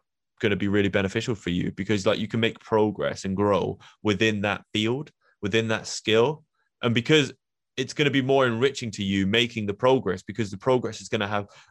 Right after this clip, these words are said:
a direct proportion to, like, how you feel, because your health is, like, massively linked to how you feel on a day-to-day basis. When you're, when you're aligning with the science of health, like we spoke about in episode one, which is energy,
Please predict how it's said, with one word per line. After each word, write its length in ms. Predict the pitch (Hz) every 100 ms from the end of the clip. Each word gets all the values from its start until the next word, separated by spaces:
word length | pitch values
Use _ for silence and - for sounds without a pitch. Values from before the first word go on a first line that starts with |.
| -
a 60 |
direct 560 | 110 117 113 120 - -
proportion 680 | - 95 123 123 - 87 90 - _ -
to, 100 | 120
like, 200 | 113 92
how 200 | - 117
you 160 | 104 104
feel, 520 | - 175 120 - - _ _
because 140 | 143 127
your 120 | 135
health 380 | 147 147 113 117
is, 120 | 110
like, 260 | 104 98 _ _ -
massively 500 | 117 107 113 104 104
linked 260 | 104 95
to 80 | 113
how 160 | 101 107
you 160 | 104
feel 400 | 98 135 117 107
on 160 | 87 107
a 40 |
day-to-day 440 | 101 107 - 101 95
basis. 680 | 110 123 117 92 - 117 - - _
When 160 | 120 123
you're, 560 | 131 147 143 135 131 120 _ _ _
when 180 | 123 139
you're 340 | 147 147 147
aligning 680 | 123 123 123 131 120 101 95
with 280 | 104 98 -
the 80 | 107
science 420 | - 101 92 -
of 80 | -
health, 380 | 120 104 101 -
like 180 | 95 -
we 60 | 101
spoke 280 | - 101
about 240 | - 98 92
in 120 | 95
episode 640 | 101 - 92 90 90 98 _ _ _
one, 500 | 107 110 110 - - -
which 180 | 95
is 160 | 95 - _
energy, 560 | 104 107 95 - 98 117